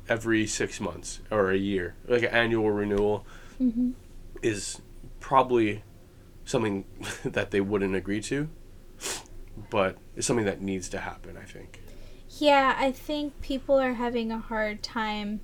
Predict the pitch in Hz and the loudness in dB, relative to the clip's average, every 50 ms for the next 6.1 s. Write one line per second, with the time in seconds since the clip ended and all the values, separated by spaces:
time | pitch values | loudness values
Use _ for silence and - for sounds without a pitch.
0 | - - - - - - - - - - - - - - - - - - - - | -10 -16 -18 -18 -16 -16 -16 -16 -16 -16 -16 -16 -16 -16 -14 -14 -14 -14 -16 -16
1 | - - - - - - - - - - - - - - - - - - - - | -18 -18 -20 -18 -18 -18 -18 -16 -16 -16 -16 -16 -16 -16 -16 -16 -18 -18 -18 -18
2 | - - - - - - - 269 262 - - - - 294 247 240 - - - - | -18 -16 -16 -16 -12 0 0 0 0 0 -6 -2 0 2 2 2 0 -4 -4 -2
3 | 247 233 233 226 220 220 214 - - - - - 240 226 214 214 214 214 - - | 0 0 0 0 -2 -4 -6 -8 -12 -16 -6 0 0 2 2 2 -2 -4 -6 -6
4 | - - - - - 220 196 190 185 - - - - - 226 202 190 190 196 - | -4 -6 -6 -6 -4 -2 0 0 -2 -4 -14 -18 -12 -8 -6 -6 -6 -6 -4 -2
5 | - - - 220 208 208 208 202 - - - - - - - - - - - - | -2 0 0 2 2 2 0 -2 -4 -8 -10 -12 -12 -12 -10 -8 -8 -8 -8 -10
6 | - | -10